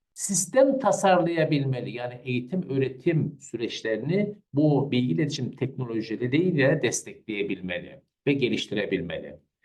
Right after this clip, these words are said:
Ve bağlantılı öğrenen, yani paydaşlarıyla iletişim halinde olacak ve onlarla birlikte geliştirecek.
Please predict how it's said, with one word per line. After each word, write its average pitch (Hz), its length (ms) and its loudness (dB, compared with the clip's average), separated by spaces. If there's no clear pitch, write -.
Ve 262 200 4
bağlantılı 254 760 8
öğrenen, 165 720 6
yani 123 520 -2
paydaşlarıyla 131 840 0
iletişim 113 460 -4
halinde 98 340 -2
olacak 90 500 -2
ve - 20 -4
onlarla 120 480 2
birlikte 107 340 -2
geliştirecek. - 880 -4